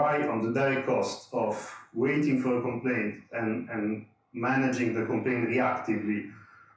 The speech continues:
or going proactive but adding the analytics layer, the cost is the same, more or less. It's comparable. The point is that you are reducing complaints by half, and that people are delighted, and that we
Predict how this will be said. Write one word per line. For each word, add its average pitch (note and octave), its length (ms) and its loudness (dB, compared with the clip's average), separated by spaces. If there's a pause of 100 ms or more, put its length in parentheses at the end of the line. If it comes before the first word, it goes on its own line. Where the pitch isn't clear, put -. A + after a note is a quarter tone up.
or A2+ 200 2
going D3+ 340 2
proactive D3+ 800 0
but A#2+ 260 0
adding B2 520 2
the A2+ 80 0
analytics A#2+ 520 0
layer, D#3 600 2
the C3 80 2
cost C#3+ 320 0
is A#2 80 0
the B2 80 0
same, G#2+ 340 0
more G#2 180 0
or - 60 0
less. - 320 -4 (240)
It's G#2+ 240 -6
comparable. G#2 760 -2 (840)
The - 100 -8
point D#3+ 260 2
is C3 140 0
that A#2+ 200 2
you A#2+ 80 2
are A2+ 40 4
reducing C3 420 2
complaints C3 440 0 (100)
by A2+ 180 2
half, D3 560 -2 (520)
and A2 140 0
that A2+ 180 -2
people C3 220 2
are A2 120 2
delighted, A2+ 600 0 (680)
and A2 100 -2
that A#2+ 280 -2 (120)
we A#2 200 -2